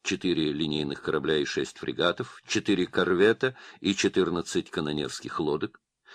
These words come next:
Второй командовал вице-адмирал Ушак-Паша, шесть линейных кораблей,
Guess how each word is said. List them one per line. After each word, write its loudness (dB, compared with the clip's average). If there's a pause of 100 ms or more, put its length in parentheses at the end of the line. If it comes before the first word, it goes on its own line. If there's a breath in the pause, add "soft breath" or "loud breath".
(120)
Второй 4
командовал 2
вице-адмирал 2
Ушак-Паша, 2 (380 loud breath)
шесть 6
линейных 4
кораблей, 4